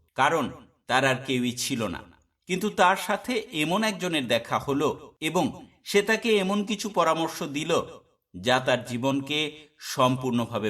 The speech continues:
বদলে দিল। কিভাবে একটি ছেলে ভিখারি থেকে কোটিপতি হলো, কার পরামর্শে কিভাবে এটা সম্ভব হলো, সেটা জানতে সম্পূর্ণ ভিডিওটা দেখতে থাকুন। চলুন শুরু করি।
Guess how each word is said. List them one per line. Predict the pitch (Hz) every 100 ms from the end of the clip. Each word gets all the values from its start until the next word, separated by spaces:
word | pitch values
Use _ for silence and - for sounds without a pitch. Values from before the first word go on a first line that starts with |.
| 82
বদলে | 104 101 90 87
দিল। | 80 64 - _ _ _ _
কিভাবে | 185 196 220 226
একটি | 220 226 180
ছেলে | - 165 175
ভিখারি | 180 135 147 135
থেকে | 135 135 139
কোটিপতি | 135 117 120 120 107
হলো, | 113 127 98 - - _ _ _ -
কার | 139 160
পরামর্শে | 165 147 135 143 139 - 175 180 175 - _ _ -
কিভাবে | 185 190 220 214
এটা | 196
সম্ভব | 180 165 147 147 127
হলো, | 131 92 - 90 _ _ _ -
সেটা | - 147 147
জানতে | 120 127 131 147 147 147 147 _ _ -
সম্পূর্ণ | - 131 135 131 131 123
ভিডিওটা | 110 120 123 117 117 113 113 117 _ - 85
দেখতে | 123 123 110
থাকুন। | 101 92 78 - - _ _ _ -
চলুন | 131 117 110 107 107 - _ _ _
শুরু | - 135 113
করি। | 87 87